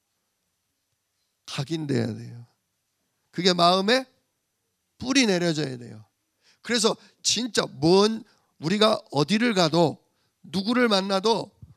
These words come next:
어떤 일이 터져도 이 살아계신 분으로 인해서 걱정, 근심 전혀 없는 전도자의 체질이 돼야 돼요. 그게 우-, 진짜 우리가 이 예배를 드리는 이유입니다.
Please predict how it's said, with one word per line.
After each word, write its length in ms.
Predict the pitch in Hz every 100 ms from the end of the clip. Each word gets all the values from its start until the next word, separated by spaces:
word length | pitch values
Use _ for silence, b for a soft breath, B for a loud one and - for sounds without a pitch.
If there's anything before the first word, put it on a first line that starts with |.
| -
어떤 480 | 156 202 - 277 254
일이 240 | 240 233
터져도 600 | - 247 240 254 247 - _ _ _ _ _ _ _ _ _ _ _ _
이 380 | 165 196 214 320 - _ _
살아계신 1120 | - - 214 202 190 185 - 202 190 190 175
분으로 400 | 170 180 180 170
인해서 420 | 156 151 147 170
걱정, 680 | - - 151 - 196 175 165
근심 480 | 156 151 196 208 - _ _ _ -
전혀 340 | - 165 185
없는 420 | 170 165 196 180 117 _ _ _ _ _ _ _
전도자의 680 | - 120 147 151 147 139 135
체질이 540 | - - 170 180 156 120
돼야 240 | 110 110
돼요. 220 | - 131 127 _ _ _ _ _ _ _ _ _ _ _ _ _ _ _ _ _ _ _
그게 180 | 151 190
우-, 180 | 156 131 - -
진짜 300 | - 170 156
우리가 300 | 147 160 139
이 160 | 139
예배를 280 | 139 143 151
드리는 280 | 135 127 113
이유입니다. 680 | 107 123 123 120 - 127